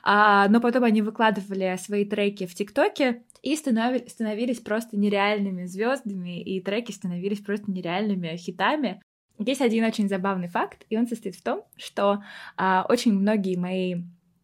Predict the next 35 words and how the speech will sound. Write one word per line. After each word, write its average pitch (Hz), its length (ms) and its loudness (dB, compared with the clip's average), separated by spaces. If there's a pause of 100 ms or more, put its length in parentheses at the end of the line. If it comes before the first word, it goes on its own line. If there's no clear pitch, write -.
(380)
а, 208 200 0
друзья, 190 960 2
а, 175 240 -4
молодые 190 380 -2
люди, 247 400 2 (360)
а 202 100 0
у - 20 4
меня 214 180 4
много 185 300 2
друзей, 170 680 -4
э, 170 540 -8
м, - 420 -12
мужчин, 202 520 0
<laughs> - 40 -20
так 240 200 0
получи-, 240 580 2
так 320 240 0
получилось. 233 480 0 (220)
В - 40 -6
общем, 262 140 -4
все 277 260 -2
они 226 320 0
говорят: 202 540 -4 (280)
«Нужно 254 340 2
себя 190 260 -4
больше 196 580 -4
хвалить». 190 640 -2 (640)
Вот 208 160 -4
прям 208 240 2
вот 196 100 -6
в - 60 -16
подкасте 214 720 0
сиди 208 420 -4
и - 160 -6
говори: 202 340 -2